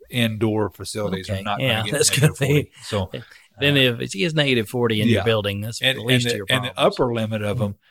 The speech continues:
Speaker 1: they can actually go up to about a hundred and seventy degrees. You know, so, you know,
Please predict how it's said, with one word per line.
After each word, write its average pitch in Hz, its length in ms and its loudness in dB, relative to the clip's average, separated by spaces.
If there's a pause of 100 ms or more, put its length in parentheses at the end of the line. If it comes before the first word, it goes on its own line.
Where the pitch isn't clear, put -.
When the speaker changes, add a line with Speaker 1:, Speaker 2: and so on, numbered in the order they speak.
(240)
Speaker 1:
they 110 180 0
can 104 160 -2
actually 104 320 -2
go 104 220 0
up 104 120 -8
to 107 100 -4
about 101 220 0
a 95 60 -2
hundred 104 460 0
and 98 320 -8
seventy 107 560 -2
degrees. 95 540 -12 (380)
You 101 80 -4
know, 98 60 0
so, 101 300 4
you 104 220 0
know, 95 280 -4